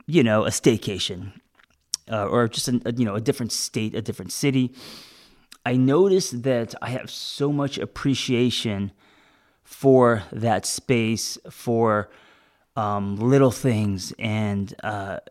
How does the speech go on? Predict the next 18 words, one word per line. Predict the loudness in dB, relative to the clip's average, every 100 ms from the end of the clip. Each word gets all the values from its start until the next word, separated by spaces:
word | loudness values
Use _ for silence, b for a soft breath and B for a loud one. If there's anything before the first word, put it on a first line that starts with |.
| _
when, | -2 2 2
when | 4 4
you're | 6
on | 6 4
vacation | 0 -2 -2 0 0 0
or | 0
when | 0
you're | 0 -2
traveling, | -4 -2 0 0 -2 -4 -8 b b b b b
your | 2 6 6
eyes | 6 4 4
are | 2
wide | 2 2 2 2 0
and | -2 -2
you're | -2
curious | -4 -2 2 4 4 2 0 -4 -6
and | -2 0 0 -2
you're | -4 -2 -2